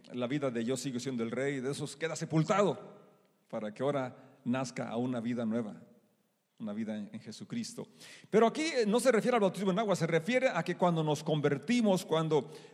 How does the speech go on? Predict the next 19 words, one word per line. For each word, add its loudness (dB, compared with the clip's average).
cuando 6
llegamos 2
a 2
ser 0
parte 0
de -2
su 0
iglesia, 0
Él 8
es 6
el 0
quien 0
nos 0
coloca. 2
Su-, -2
eh, 0
bautizar 2
significa 0
sumergir. -2